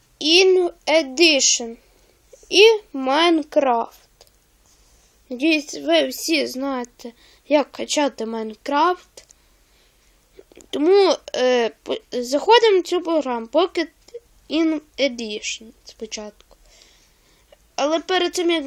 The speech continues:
до неї зайти, треба обов'язково виключити Майнкрафт. Бо інакше вона не буде працювати. Заходимо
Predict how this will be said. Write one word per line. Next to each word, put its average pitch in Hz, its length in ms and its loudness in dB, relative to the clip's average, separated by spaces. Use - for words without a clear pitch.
до 302 200 -6
неї 320 180 -2
зайти, 311 320 -4
треба 320 280 -4
обов'язково 294 440 -2
виключити 302 560 -2
Майнкрафт. 247 800 -10
Бо 254 240 -2
інакше 269 480 -6
вона 277 220 -4
не 277 60 -2
буде 247 200 -2
працювати. - 520 -20
Заходимо 311 680 -4